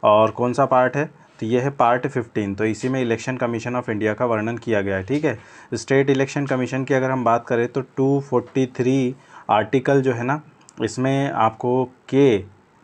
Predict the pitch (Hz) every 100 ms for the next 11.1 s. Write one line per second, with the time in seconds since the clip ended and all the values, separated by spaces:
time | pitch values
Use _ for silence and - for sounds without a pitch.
0 | - 120 113 127 131 127 110 110 135 131
1 | 110 120 123 127 120 117 127 120 110 -
2 | 123 117 110 101 117 117 113 110 110 120
3 | 107 107 120 110 101 107 123 127 104 98
4 | 92 92 92 _ _ _ - 143 160 143
5 | - _ _ - 117 113 117 113 127 120
6 | 135 147 147 139 143 143 135 139 139 139
7 | - 117 117 139 127 123 - 139 131 113
8 | - 135 120 123 127 143 143 139 120 110
9 | 131 131 113 123 120 120 123 131 123 104
10 | 120 123 113 117 117 113 107 101 104 131